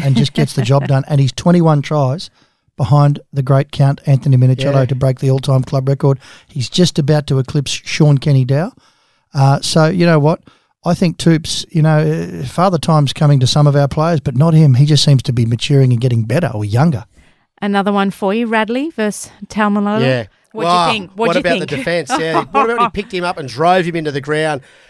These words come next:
Speaker 3: I, I was watching it on Fox, obviously. It's Andrew Voss, you know, w-, he, he talked about it. The way he just picked him up and drove him into the turf. I gotta say, I, I think, uh, Victor, you know, won that battle, and it was great to see him score as well.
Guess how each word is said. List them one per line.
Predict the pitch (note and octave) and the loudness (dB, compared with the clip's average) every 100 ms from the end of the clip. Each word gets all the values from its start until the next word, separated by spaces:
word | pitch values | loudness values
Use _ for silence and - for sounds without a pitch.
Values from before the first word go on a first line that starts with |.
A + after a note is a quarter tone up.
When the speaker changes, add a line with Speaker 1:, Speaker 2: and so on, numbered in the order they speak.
| _ - | _ -8
Speaker 3:
I, | E3+ | -4
I | F3+ | -2
was | D#3+ | 0
watching | D#3+ - D#3 | 0 -2 -4
it | |
on | C#3 | -6
Fox, | A#2+ D#3+ D3+ D3+ | -2 -2 0 -4
obviously. | C3+ C#3 D#3+ E3 _ _ _ | -6 -6 -6 -8 _ _ _
It's | E3 | -6
Andrew | E3+ D3 D3 | -6 -4 -6
Voss, | A2+ D#3+ C#3+ - - - | -2 0 -2 -6 -16 -10
you | D3+ | -6
know, | D3 | -4
w-, | C#3+ D#3 - | -4 -6 -6
he, | D#3+ D#3+ | -4 -2
he | E3+ | -4
talked | D#3+ D#3+ C#3+ | -2 -2 -2
about | D3 D3 C#3+ | -2 -2 -2
it. | D3 | -4
The | D3 | -2
way | E3+ | 0
he | F3 | 0
just | C#3 - | -4 -8
picked | - E3 D#3 | -8 -8 -8
him | C#3+ | -10
up | D3+ | -10
and | B2+ | -12
drove | G#2+ C#3 D#3+ D3+ | -6 0 0 0
him | |
into | C#3 C3 | -4 -6
the | B2 | -8
turf. | - D3 C#3 B2+ _ _ - | -8 -4 -2 -4 _ _ -8
I | C#3+ | -4
gotta | E3+ | -2
say, | C#3+ D3+ | -2 -4
I, | D3+ C#3+ D#3 C#3 | -2 -2 -4 -4
I | |
think, | D3 D3+ - C#3 | -6 -8 -14 -8
uh, | D3 C3+ B2+ - _ | -2 -2 -2 -6 _
Victor, | C#3 C#3+ D3 B2 - _ _ _ | -6 -2 0 0 -2 _ _ _
you | C#3 | -4
know, | C#3 | -2
won | C3+ C#3+ C3+ | -2 0 0
that | D3+ | -2
battle, | D3 C#3 C#3+ | -2 -2 -2
and | C#3+ C#3 | -4 -6
it | E3 | -12
was | C#3 | -6
great | E3 E3 | -4 -4
to | |
see | D3 D#3+ | -6 -8
him | C#3 | -8
score | - - C#3+ C#3+ | -8 -4 -2 0
as | B2+ | -2
well. | A#2+ C#3 B2 | 0 0 0